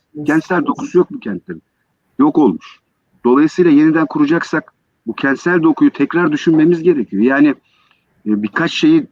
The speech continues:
Speaker 2: e, hani kamusal alanlarının doğru düzgün olması gerekiyor.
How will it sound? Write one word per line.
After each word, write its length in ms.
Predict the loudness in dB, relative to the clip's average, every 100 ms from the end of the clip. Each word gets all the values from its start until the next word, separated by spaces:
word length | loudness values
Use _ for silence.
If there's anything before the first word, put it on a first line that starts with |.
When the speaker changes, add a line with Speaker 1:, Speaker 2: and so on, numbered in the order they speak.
| -2
Speaker 2:
e, 40 |
hani 420 | 2 4 4 2 0
kamusal 480 | 0 0 0 0
alanlarının 580 | 2 4 4 4 2 2
doğru 220 | 2 2
düzgün 220 | 0 -2 0
olması 340 | 2 2 0
gerekiyor. 440 | -2 -2 -4 -10